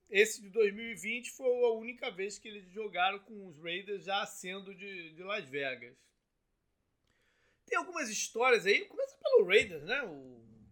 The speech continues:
que venceu, parec-, parecia aliviado pela ausência do Josh McDaniels, né? Cara, eu falei, um cara difícil. Parece, eu li essa semana que rolou,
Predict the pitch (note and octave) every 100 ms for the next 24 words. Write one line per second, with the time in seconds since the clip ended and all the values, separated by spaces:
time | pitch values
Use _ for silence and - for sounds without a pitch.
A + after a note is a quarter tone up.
0 | - G3+ F#3 D#3+ - - F#3 B3+ A#3 A3
1 | G#3 - _ A#3 G#3 C4+ B3+ G#3+ G#3 F3
2 | A3 G3+ E3+ - E3 E3 C#3 D3+ F3+ -
3 | D#3+ C#3+ C#3 D#3+ - D3+ C3+ A#2+ D3 F#3
4 | F3+ D#3 - _ _ _ _ _ C#3+ B3
5 | _ _ _ _ _ - A3 G3 - F#3
6 | F#3+ F#3 A3 F#3 - F3 G3+ - - _
7 | _ _ _ _ _ F3 E3 G#3 A#3+ A#3
8 | G3+ E3+ F#3+ C#4 B3 - E3 F3 A3+ A3
9 | F#3+ E3 B2+ F#3 D3+ F3+ A3+ D3+